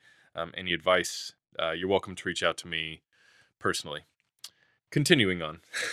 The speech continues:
<laughs> Uh, when I was searching for a therapist, I went through, like, ZocDoc and s-, a couple apps, and I did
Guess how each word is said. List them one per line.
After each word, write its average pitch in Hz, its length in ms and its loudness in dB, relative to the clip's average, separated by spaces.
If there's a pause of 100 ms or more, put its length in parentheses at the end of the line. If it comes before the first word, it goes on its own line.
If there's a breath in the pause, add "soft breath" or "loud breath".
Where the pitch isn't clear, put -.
(160)
<laughs> - 320 6 (440 loud breath)
Uh, 104 420 6 (160)
when 143 240 4
I 135 60 10
was 123 120 4
searching 156 300 4
for 139 100 4
a 131 40 6
therapist, 127 460 4
I 117 60 6
went 131 240 0
through, 131 160 2
like, 104 320 6 (340 soft breath)
ZocDoc 127 720 8 (500 soft breath)
and 98 500 4
s-, - 220 -10 (100)
a 104 120 0 (120)
couple - 380 0
apps, 127 420 4
and 104 180 -2
I 90 180 4
did 98 580 4